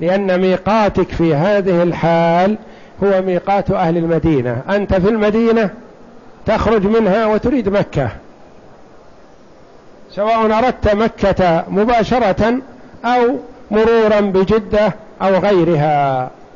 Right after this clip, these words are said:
فيكون في هذه الحال تجاوزت ميقاتك الذي يجب أن تحرم منه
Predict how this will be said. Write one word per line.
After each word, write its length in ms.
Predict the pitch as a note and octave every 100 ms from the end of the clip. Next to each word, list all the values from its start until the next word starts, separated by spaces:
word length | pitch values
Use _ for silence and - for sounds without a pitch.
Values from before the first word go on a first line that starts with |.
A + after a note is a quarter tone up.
| - - - - -
فيكون 400 | F#3 G3+ - G#3
في 180 | E3 G3
هذه 420 | D#3 G3 F3 F3+
الحال 420 | E3+ - F3+ D#3+
تجاوزت 720 | D#3 D#3 E3 D#3+ G3 F#3+ - -
ميقاتك 880 | E3 E3 D3 F#3 F#3+ - D#3+ - E3+
الذي 380 | D#3+ D#3+ E3
يجب 320 | E3 F#3+ F3 E3+
أن 200 | E3 D#3
تحرم 340 | G3 D#3 E3
منه 340 | D3+ F#3 A3